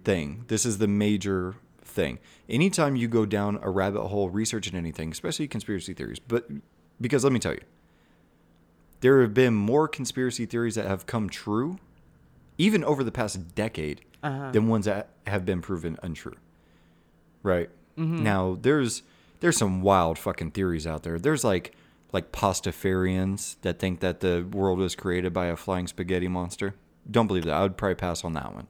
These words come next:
Speaker 2: Um,
Speaker 1: Y-, yeah.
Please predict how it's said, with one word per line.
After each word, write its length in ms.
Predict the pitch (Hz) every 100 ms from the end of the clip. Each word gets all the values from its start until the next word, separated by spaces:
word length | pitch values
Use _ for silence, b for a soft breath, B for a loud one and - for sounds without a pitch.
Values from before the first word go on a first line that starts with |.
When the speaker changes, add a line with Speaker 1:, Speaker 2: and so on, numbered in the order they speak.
| _ -
Speaker 2:
Um, 1200 | 156 151 143 139 135 135 135 131 131 131 127 127
Speaker 1:
Y-, 120 | 123 127 120 135
yeah. 320 | 120 90 73